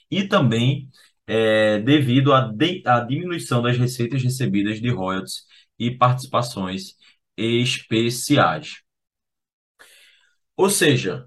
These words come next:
se identificado que o município está reduzindo suas receitas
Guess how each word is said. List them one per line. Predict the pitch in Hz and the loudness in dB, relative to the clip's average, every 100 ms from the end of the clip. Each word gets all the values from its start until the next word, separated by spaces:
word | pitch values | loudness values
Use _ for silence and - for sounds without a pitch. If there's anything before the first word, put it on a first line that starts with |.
| _ | _
se | - - - 220 | -16 -12 -6 -4
identificado | 220 233 240 - 226 143 107 95 107 | 0 0 0 -6 -2 4 4 2 -2
que | 147 147 | 2 2
o | |
município | 151 160 - 143 131 | 2 -2 -4 -4 -4
está | - - 107 | -6 2 2
reduzindo | 113 151 156 135 185 202 | 4 2 2 0 0 -4
suas | - 214 | -4 -2
receitas | 202 214 - 101 - - - | -2 -4 -2 -2 -4 -12 -16